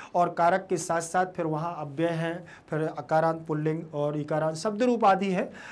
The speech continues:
तो ज़्यादा व्याकरण भी नहीं है, लेकिन जितनी उसमें है आपकी बुक में उतना तो आपको ध्यान रखना है। ठीक, फिर यहाँ पर देखें, यहाँ निर्माता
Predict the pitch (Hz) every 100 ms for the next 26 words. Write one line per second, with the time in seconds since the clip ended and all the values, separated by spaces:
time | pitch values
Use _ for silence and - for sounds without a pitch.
0 | - 277 311 294 - - 123 170 202 254
1 | 220 214 226 240 247 247 247 262 214 185
2 | 254 - - - 147 208 269 277 233 233
3 | 233 160 220 156 - 175 147 151 226 262
4 | 185 185 190 170 139 - 254 185 135 120
5 | 123 135 123 - - - - - 233 311
6 | 330 - - - - 311 294 220 240 262
7 | 233 233 233 285 - - - - 180 196
8 | 233 196 196 202 202 208 240 262 233 156